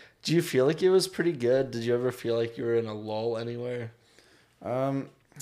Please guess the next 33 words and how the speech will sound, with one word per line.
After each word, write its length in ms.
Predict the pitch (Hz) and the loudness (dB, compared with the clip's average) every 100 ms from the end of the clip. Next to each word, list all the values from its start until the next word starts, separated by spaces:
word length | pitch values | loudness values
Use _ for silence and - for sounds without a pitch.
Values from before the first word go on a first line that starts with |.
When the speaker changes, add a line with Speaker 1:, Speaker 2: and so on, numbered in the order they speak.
| - _ _ _ _ _ _ | -12 _ _ _ _ _ _
Speaker 2:
I 100 | 131 | -8
think 400 | 131 170 180 180 | -6 -2 -4 -2
that 340 | 208 202 185 - | 4 6 6 2
it 80 | 160 | 0
was 180 | 147 139 | 0 0
pretty 440 | - - 147 175 | -4 -2 0 0
fast 920 | 180 - - - - 110 123 139 - | -6 -10 -20 -12 -2 0 0 -4 -6
moving. 420 | 110 104 117 160 175 | -6 -6 -2 -2 -2
It 100 | 143 | -8
Speaker 1:
Mm-hmm. 240 | 117 147 | 0 2
Speaker 2:
was, 220 | 165 151 | 4 2
it 80 | - | 0
was 180 | 170 160 | 0 0
exact, 400 | 151 127 135 - | -4 -2 -2 0
like, 160 | 139 - | -4 -2
the 120 | 120 | -2
editing 500 | 139 160 185 180 175 _ _ _ _ _ _ _ - | -2 -2 -2 -4 -8 _ _ _ _ _ _ _ -8
was, 320 | 139 139 123 | 0 0 0
I 80 | - | -4
think 140 | 156 196 | -2 0
the 60 | |
pace 220 | 175 147 143 | 0 0 0
was 120 | 135 | -4
exactly 640 | 120 113 113 117 117 127 | -4 -8 -4 -2 -2 -4
how 220 | 117 113 | -4 -2
they, 120 | 107 107 | -2 -4
you 140 | 104 98 101 _ _ 120 | -8 -14 -20 _ _ -14
know, 180 | 107 | -12
they 140 | 101 110 | -10 -8
wanted 340 | 107 110 107 | -6 -6 -6
it 140 | 101 - | -10 -12
to 80 | |
be. 320 | 104 104 98 | -12 -10 -12